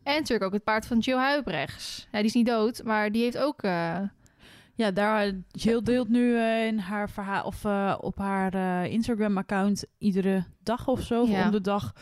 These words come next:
Speaker 2: een, eh, ja, een nieuwe post over, eh, Nikki.
Speaker 1: Ja.
Speaker 2: Hoe dat verhaal precies
Speaker 1: Is het
Speaker 2: is.
Speaker 1: Nikki of is het Nishi? Ni-, Nishi, Nikki.
Speaker 2: Nikki, denk ik,
Speaker 1: Ja, ik
Speaker 2: maar
Speaker 1: dacht Nishi, want je hebt toch dat merk Nishi?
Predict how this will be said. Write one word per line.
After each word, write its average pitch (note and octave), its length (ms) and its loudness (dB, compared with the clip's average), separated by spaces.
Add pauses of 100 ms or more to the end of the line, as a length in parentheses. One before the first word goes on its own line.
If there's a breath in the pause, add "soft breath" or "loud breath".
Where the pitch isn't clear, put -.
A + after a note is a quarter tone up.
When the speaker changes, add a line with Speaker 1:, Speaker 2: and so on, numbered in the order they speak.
(420 loud breath)
Speaker 2:
een, F#3 320 -2
eh, E3 760 0 (340)
ja, D#4+ 180 -2
een G3+ 80 4
nieuwe G#3 200 4
post A3 420 -2
over, G3+ 460 0
eh, F#3 220 2 (160)
Nikki. F#3+ 440 -2 (380)
Speaker 1:
Ja. A#3+ 200 -2 (200)
Speaker 2:
Hoe F#3+ 240 2
dat F#3+ 200 0
verhaal G3 400 -2
precies F#3+ 360 -4
Speaker 1:
Is F#3 60 -8
het F#3 100 2
Speaker 2:
is. F3 60 -2
Speaker 1:
Nikki G#3 200 -2
of C4+ 60 -10
is C4+ 60 -4
het A#3 80 -2
Nishi? A3 500 -2
Ni-, A3+ 220 -2 (680)
Nishi, G#3 420 -6 (100)
Nikki. G#3 360 -6 (260)
Speaker 2:
Nikki, G#3 380 4
denk E3+ 300 -4
ik, F3 140 -10
Speaker 1:
Ja, F3 80 -2
ik F#3+ 60 4
Speaker 2:
maar F#3+ 100 4
Speaker 1:
dacht G#3+ 100 2
Nishi, C4 300 2
want F3+ 80 -2
je G3 120 -2
hebt G3+ 40 -8
toch A3 100 -12 (100)
dat - 20 -8
merk A3 340 0
Nishi? A3 460 -2